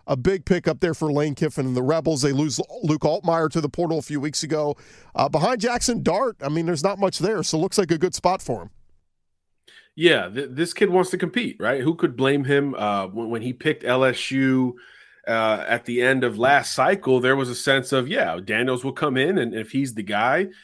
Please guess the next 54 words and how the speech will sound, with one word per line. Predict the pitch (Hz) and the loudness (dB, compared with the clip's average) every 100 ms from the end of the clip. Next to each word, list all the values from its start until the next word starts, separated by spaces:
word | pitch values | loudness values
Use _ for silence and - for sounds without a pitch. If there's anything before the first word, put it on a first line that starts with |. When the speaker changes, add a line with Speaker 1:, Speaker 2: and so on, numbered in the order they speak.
| _ - | _ -6
Speaker 2:
he'll | 123 | -2
have | 120 | 0
a | |
good | 120 135 | 0 0
year, | 113 131 160 | 2 2 4
and, | 143 127 | 2 -2
and | 120 | -2
he'll | 135 | -2
move | 139 139 127 | 0 0 0
on. | 113 156 127 101 98 | -2 -2 -2 -4 0
That | 123 147 - | 2 2 0
part | - 143 131 123 | 0 2 2 0
didn't | 131 123 110 | -8 -10 -6
happen, | - 127 - 170 | -2 0 0 -4
of | 156 | -4
course, | - 165 175 208 | -4 -2 -2 -4
and | 117 | -6
I | |
think | 110 123 | -4 -2
that's | 117 117 - - - _ - | 0 -2 -6 -20 -20 _ -2
kind | 147 | 0
of | 127 | 0
the | 120 | -2
sneaky | - 147 151 - 139 120 120 - | -2 -2 -2 -2 -4 -4 -6 -8
N | 131 131 | -6 -2
I | 120 123 | 0 0
L | 120 123 | 0 -2
impacts | 127 120 131 117 - | -4 -2 -2 -4 -4
that, | 117 110 107 | -6 -6 -6
that | 107 - _ 104 | -6 -8 _ -6
less | 117 143 - | 0 0 -2
people | - 127 107 | -6 -6 -6
talk | - 123 190 | -8 -6 -6
about. | - 98 95 104 - - - | -6 -4 -4 -6 -12 -20 -20
So | - 135 123 107 - - | -4 0 0 -2 -8 0
guys | 120 170 | 2 2
can | 190 | 0
play | 180 180 | 0 0
college | 190 180 208 143 | 2 0 -2 0
ball | 123 98 - | 0 0 0
a | 113 | 2
lot | 127 147 | 4 6
longer | 135 160 156 123 | 6 2 2 0
if | 123 | 0
they're | 139 127 | 0 2
not | 135 135 127 | 4 4 0
the | |
no-brainer | 131 131 131 123 135 143 131 | 0 2 2 2 0 2 0
number | 127 127 123 | -2 -2 -2
one | 120 113 | -2 -4
pick | - 123 - | -6 -6 -6
type | 117 107 | -6 -6
guys. | 120 123 - 117 - | -6 -6 -6 -8 -2
So | 131 127 | 2 2